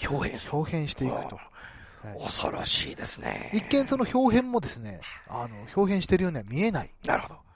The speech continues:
Speaker 2: ていうところが怖いです。
Speaker 1: じゃあどう表現するのか。で、
Speaker 2: はい。
Speaker 1: その辺を十平社さん、お願いします。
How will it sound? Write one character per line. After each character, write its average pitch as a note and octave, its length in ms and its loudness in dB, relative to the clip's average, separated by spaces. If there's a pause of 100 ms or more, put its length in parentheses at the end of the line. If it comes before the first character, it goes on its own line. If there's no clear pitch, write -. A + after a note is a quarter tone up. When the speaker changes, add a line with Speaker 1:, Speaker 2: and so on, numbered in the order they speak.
Speaker 2:
て A#2+ 80 -6
い A2 40 -4
う - 20 -8
と - 100 -12
こ G#2+ 100 -12
ろ G2+ 60 -12
が F#2+ 100 -14
怖 F2+ 220 -12
い D#2+ 40 -16
で - 100 -20
す。 - 100 -20 (120)
Speaker 1:
じ - 140 6
ゃ - 20 10
あ A#3 60 6
ど B3 200 6
う - 80 6
表 - 200 -2
現 - 100 -8
す - 80 -12
る G2 60 -14
の - 60 -18
か。 - 180 -14 (220)
で、 D#3 80 0
Speaker 2:
は - 0 -
い。 - 40 0
Speaker 1:
そ C4 80 2
の C4+ 60 2
辺 - 100 4
を - 20 0
十 F3 160 0
平 F#3+ 80 2
社 - 120 0
さ - 120 -8
ん、 - 40 -12 (220)
お - 40 -12
願 B1+ 80 2
い - 20 -2
し - 60 -6
ま - 60 -12
す。 - 180 -14